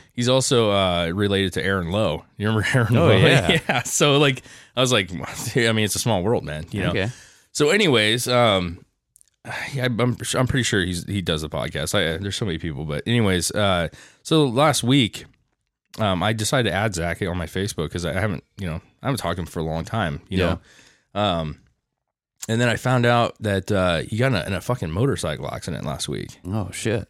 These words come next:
Speaker 1: Which was crazy. Um, <clears throat> I only bring this up just to maybe bring awareness and talk about stupidity of people in general, not on his end. But, um, he was riding motorcycles. Um, I guess he's an overly cautious rider, you know, but he was out with, uh, his father-in-law, which is this guy's brother.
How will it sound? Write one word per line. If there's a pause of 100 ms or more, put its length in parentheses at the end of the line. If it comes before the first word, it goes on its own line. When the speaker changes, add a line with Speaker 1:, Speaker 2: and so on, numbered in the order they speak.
(140)
Speaker 1:
Which
was
crazy. (140)
Um, (100)
<clears throat>
I
only
bring
this
up
just
to
maybe
bring
awareness
and
talk
about
stupidity
of
people
in
general,
not
on
his
end.
But,
um,
he
was
riding
motorcycles. (640)
Um,
I
guess
he's
an
overly
cautious (320)
rider,
you
know,
but
he
was
out
with,
uh,
his
father-in-law,
which
is
this
guy's
brother.